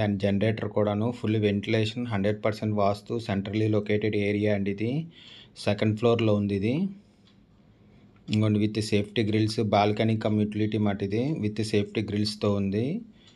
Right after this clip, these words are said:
థౌజండ్ టెన్ ఎస్ఎఫ్టి, టూ బీహెచ్కే ఫ్లాట్ అండి ఇది. విశాఖపట్నం మద్దిలపాలెం హెచ్బి కాలనీలో near కృష్ణా కాలేజ్ రోడ్లోనే ఉంటుందండి ఇది. Flat for sale ఇది.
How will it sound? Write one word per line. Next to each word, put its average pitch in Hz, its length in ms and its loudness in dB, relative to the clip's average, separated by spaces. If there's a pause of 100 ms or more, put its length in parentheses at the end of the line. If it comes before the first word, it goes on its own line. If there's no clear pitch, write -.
(500)
థౌజండ్ 104 360 4
టెన్ 104 240 2
ఎస్ఎఫ్టి, 110 380 -2 (120)
టూ 113 60 0 (140)
బీహెచ్కే 110 520 2
ఫ్లాట్ 98 360 0
అండి 101 180 2
ఇది. 104 160 0 (1700)
విశాఖపట్నం 110 840 0
మద్దిలపాలెం 110 640 2 (100)
హెచ్బి 104 300 -4 (120)
కాలనీలో 107 380 2 (120)
near 104 220 2 (100)
కృష్ణా 107 280 -2 (120)
కాలేజ్ 104 360 2
రోడ్లోనే 104 520 2
ఉంటుందండి 98 460 -2
ఇది. 104 120 0 (140)
Flat 98 340 0
for 110 100 0 (140)
sale 104 340 0
ఇది. 104 160 -2